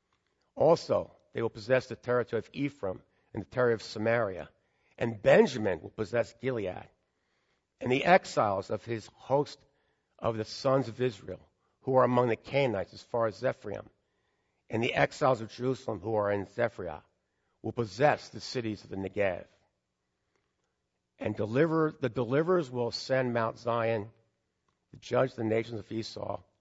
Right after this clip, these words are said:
and the kingdom will be the Lord's.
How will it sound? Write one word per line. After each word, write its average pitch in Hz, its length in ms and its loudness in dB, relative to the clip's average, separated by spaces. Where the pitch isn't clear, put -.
and 104 120 -2
the 104 40 0
kingdom 98 680 0
will 98 100 -8
be 101 160 -4
the 101 80 -8
Lord's. 90 420 -10